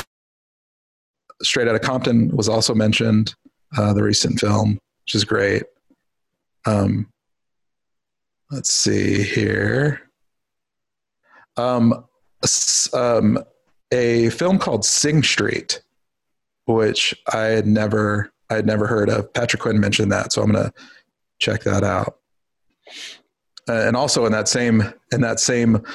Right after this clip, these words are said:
little thread there, he mentioned The Commitments, which is a great film.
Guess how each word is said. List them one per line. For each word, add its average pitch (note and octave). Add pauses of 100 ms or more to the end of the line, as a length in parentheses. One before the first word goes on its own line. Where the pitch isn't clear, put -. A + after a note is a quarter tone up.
(500)
little C#3
thread B2+
there, A2+
he B2
mentioned B2
The A2+
Commitments, -
which A#2+
is G#2+
a G#2+ (120)
great D3
film. A2